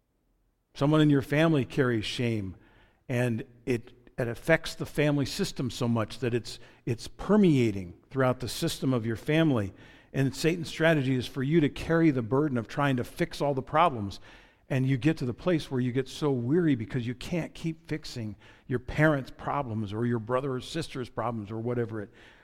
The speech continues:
might be. The Satan's strategy is to try to convince you there's no forgiveness for shame. You got it? You get to s-, you get to live with it all your life.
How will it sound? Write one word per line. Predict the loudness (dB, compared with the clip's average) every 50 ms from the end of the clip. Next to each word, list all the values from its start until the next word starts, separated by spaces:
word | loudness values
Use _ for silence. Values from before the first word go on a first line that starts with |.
| _ _ -6
might | -4 -2 -2 -2 -4 -6
be. | -6 -6 -6 -10 -14 _ _ _ _ _ _ _ _ _ _ _ _ _ _ _ _ _ _ _ _ _ _ _ _ _ _ _ -8
The | -6 -6
Satan's | 0 2 2 2 2 2
strategy | 0 2 4 6 6 6 4 2 0 0
is | 0 -2 -4
to | -8 -8
try | -6 -4 -2 0 0
to | 0
convince | 0 -2 -2 -2 0 -2 -2 -2 -4 -4
you | -6 -4
there's | -2 -2 -4 -4 -2 -2
no | 0 2 2 2 2
forgiveness | 0 -2 -6 -4 0 0 0 -2 -2 -8 -10 -10
for | -12 -12
shame. | -12 -10 -12 -12 -14 -16 -18 _ _ _ _ _ _ _ _ _ _ _ _ _ _ _ _ _ _ _ _ _ _ _ _ -10
You | -4 0
got | 4 6 6 8
it? | 6 6 4 -2 -12 -20 -20 _ _ _ _ _ _ _ _ _ _ _ _ _ _ _ _ _
You | -10 -6 -2
get | 0 0 0
to | -2 -4
s-, | -8 -8 -10 -12 -16 -20 _ _ _ _ _ -2
you | 2 4
get | 4 4
to | 4 2
live | -4 -4 0 4 4 6 8
with | 6 6 6
it | 4 -2
all | -2 -2 -2 -2
your | -2 -4 -6
life. | -4 -4 -4 -6 -6 -10 -16 -20 -20